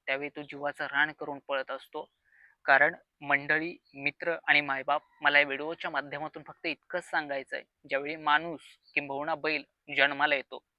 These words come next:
तेव्हा त्याला फक्त देह असतो, नाव नसतं. आणि तो बैल किंवा माणूस या जगातून निघून जातो, तेव्हा फक्त नाव असतं, देह नसतो.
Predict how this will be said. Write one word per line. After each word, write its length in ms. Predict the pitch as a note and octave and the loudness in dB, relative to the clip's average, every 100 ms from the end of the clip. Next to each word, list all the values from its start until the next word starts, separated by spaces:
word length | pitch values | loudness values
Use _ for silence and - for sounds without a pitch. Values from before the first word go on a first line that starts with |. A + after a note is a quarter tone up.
| _ _ _ - | _ _ _ -4
तेव्हा 240 | C#3 D#3+ | 0 0
त्याला 280 | - D3 D3 | 4 2 2
फक्त 360 | - - _ G#3 | -2 -12 _ -2
देह 300 | D#3+ D3+ D#3 | 2 2 0
असतो, 420 | C#3+ - B2+ - _ _ _ - | -4 -10 -18 -18 _ _ _ -14
नाव 360 | C#3+ D#3 F3+ E3+ | 6 8 8 6
नसतं. 340 | C3+ - B2+ - _ _ _ _ | -4 -8 -14 -14 _ _ _ _
आणि 160 | C#3 D3+ | -10 -2
तो 80 | F#3 | -2
बैल 340 | E3+ E3 F3+ G3+ | 2 4 4 0
किंवा 200 | - F#3+ | 0 2
माणूस 380 | F3 D#3 E3+ - | 2 2 0 -8
या 180 | F3+ D#3+ D#3+ | 0 0 2
जगातून 460 | D#3 D#3 - G3+ | 2 2 2 -2
निघून 340 | F#3+ D#3 G3 G3+ | -2 -2 -4 2
जातो, 360 | D3+ - A#2+ _ _ _ _ - | 2 2 -10 _ _ _ _ -2
तेव्हा 200 | C#3 C#3 | -2 -2
फक्त 280 | D#3 - - E3 | -6 -8 -6 6
नाव 280 | D3+ D3 | 6 6
असतं, 280 | C3+ - B2+ - _ _ | 2 -4 -16 -16 _ _
देह 360 | D#3+ E3 E3+ | 8 8 8
नसतो. 460 | F#3 D3+ - D3 | 2 -2 -8 -14